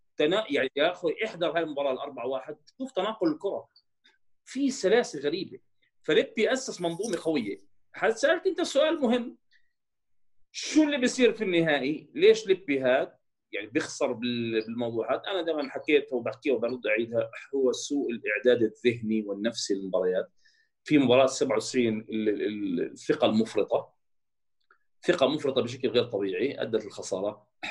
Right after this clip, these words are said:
آه، ثمانية وتسعين نفس الشيء إلى جانب طبعًا الحظ، إحنا دائمًا في عندنا حظ غريب في النهائيات. آه، ألفين وثلاثة، آه، قبل ما نحكي عنها،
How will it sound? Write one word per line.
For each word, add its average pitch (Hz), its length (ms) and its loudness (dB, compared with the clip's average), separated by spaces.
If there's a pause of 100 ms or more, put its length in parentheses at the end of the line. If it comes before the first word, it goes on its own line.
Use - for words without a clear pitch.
(180)
آه، 120 140 4
ثمانية 147 340 2
وتسعين 147 360 2
نفس 147 220 -2
الشيء - 580 -4
إلى 127 140 2
جانب 151 220 2
طبعًا 190 220 -4
الحظ، 220 360 -2
إحنا 185 160 0
دائمًا 180 180 4
في 190 120 0
عندنا 196 160 -2
حظ 170 260 -6
غريب 165 200 0
في - 60 -6
النهائيات. 101 420 -6 (640)
آه، 120 400 2
ألفين 143 320 2
وثلاثة، 160 640 2
آه، - 1300 -18
قبل 113 180 -4
ما 117 100 0
نحكي 120 220 -4
عنها، 123 380 0